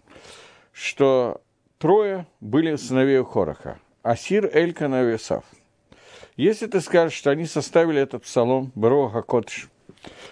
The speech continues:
и написал их Давид в книге своих псалмов,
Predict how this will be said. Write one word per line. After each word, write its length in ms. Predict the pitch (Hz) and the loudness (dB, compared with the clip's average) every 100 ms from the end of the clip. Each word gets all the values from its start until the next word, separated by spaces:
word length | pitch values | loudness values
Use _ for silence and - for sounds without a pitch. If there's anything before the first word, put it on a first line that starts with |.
| - | -2
и 80 | 135 | 0
написал 500 | 151 147 - 208 196 | 0 -2 2 4 4
их 140 | 131 | 2
Давид 300 | 147 165 170 | 2 2 -4
в 40 | |
книге 380 | - 139 160 127 | -6 -4 -2 -4
своих 340 | 117 123 123 127 | -2 0 0 -2
псалмов, 460 | - 113 110 117 | -2 0 0 -2